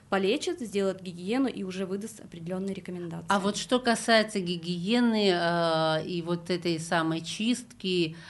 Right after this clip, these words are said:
Speaker 2: когда, например, там, кроме своих зубов,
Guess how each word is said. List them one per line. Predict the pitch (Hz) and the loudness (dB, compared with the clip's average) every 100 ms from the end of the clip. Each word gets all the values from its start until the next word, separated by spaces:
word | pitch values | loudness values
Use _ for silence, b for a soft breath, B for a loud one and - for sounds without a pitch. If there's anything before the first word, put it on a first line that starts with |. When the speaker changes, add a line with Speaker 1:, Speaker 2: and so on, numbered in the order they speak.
| B - | B 0
Speaker 2:
когда, | 185 165 160 196 208 214 196 | 2 2 2 4 8 8 6
например, | 170 165 165 185 196 | 2 -2 0 2 2
там, | 190 180 165 151 - | 0 0 0 -2 -4
кроме | 185 190 175 | 2 4 4
своих | 160 165 180 247 | 0 2 4 4
зубов, | 190 175 165 170 | 2 -2 0 -2